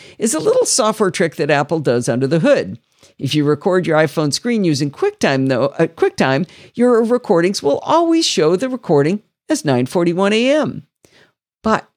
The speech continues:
if you use the screen recording feature built into I O S, it does not change the time to nine forty-one A M. That seems like a complete oversight to me. I should write to them about that.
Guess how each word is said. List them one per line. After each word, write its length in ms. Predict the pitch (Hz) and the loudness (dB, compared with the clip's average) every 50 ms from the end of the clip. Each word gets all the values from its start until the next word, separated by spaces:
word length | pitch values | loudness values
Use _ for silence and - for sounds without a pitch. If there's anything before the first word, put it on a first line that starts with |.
| _ - | _ -8
if 200 | 139 - - - | -8 -8 -6 -4
you 200 | - 202 254 277 | -2 0 2 2
use 340 | 269 254 220 165 147 135 - | 2 2 2 2 0 0 -2
the 120 | - 120 | -6 -6
screen 500 | - - - - - 233 269 269 247 220 | -6 -6 -8 -6 -2 0 2 2 2 2
recording 360 | 180 143 - 160 131 131 131 | 0 0 0 0 2 2 2
feature 360 | 131 - 156 135 120 - 135 | 0 0 -2 -2 0 -2 -2
built 340 | 127 120 - 190 233 262 - | -2 0 2 2 2 2 0
into 240 | 302 277 240 - - | 0 0 0 0 0
I 140 | 190 196 190 | 0 2 2
O 80 | 185 | 2
S, 180 | 175 196 208 - - | 2 2 0 -2 -4
it 180 | - 294 262 - | -6 -6 -2 -2
does 220 | 302 311 294 254 | -2 -2 -2 -2
not 480 | 262 285 294 302 339 349 359 - - - | -4 -2 0 2 2 2 2 0 -2 -4
change 400 | - - 233 214 262 254 - - | -4 -2 -2 0 -2 -2 -2 -4
the 100 | - 277 | -4 -2
time 340 | - - 156 151 160 185 196 | 0 0 0 2 0 0 0
to 80 | 240 | -2
nine 280 | 202 - 131 135 147 160 | 0 0 0 0 0 -2
forty-one 500 | - - 220 233 247 254 247 269 277 277 | 0 0 0 0 0 0 0 0 2 2
A 260 | 277 285 285 302 359 | 0 0 0 -2 -2
M. 280 | - 247 156 117 - - - - - - - | -2 -2 -4 -4 -6 -12 -18 -20 -20 -6 -4
That 160 | - - - | -2 -2 -2
seems 200 | - - - - | -2 -4 -2 -4
like 160 | 587 - - | -4 -4 -6
a 60 | - | -8
complete 420 | - - 269 - 339 349 349 - - - | -8 -8 -6 -4 -2 -2 -2 -4 -2 0
oversight 640 | - 277 330 349 285 262 190 - - 165 143 139 117 | 0 2 2 2 0 0 0 2 2 2 2 2 2
to 80 | 143 139 | 0 0
me. 180 | 123 120 113 | 0 -2 -2
I 100 | - 254 | -4 -4
should 340 | 339 - - 196 131 113 120 | -2 -2 -2 -2 -2 -2 -2
write 200 | - 269 254 - | -2 -2 0 0
to 80 | 170 143 | 0 0
them 180 | 131 123 123 | 0 0 -2
about 320 | 123 120 113 139 131 110 - | -2 -2 -2 -2 -4 -4 -4
that. 280 | - - - - _ | -6 -6 -6 -8 _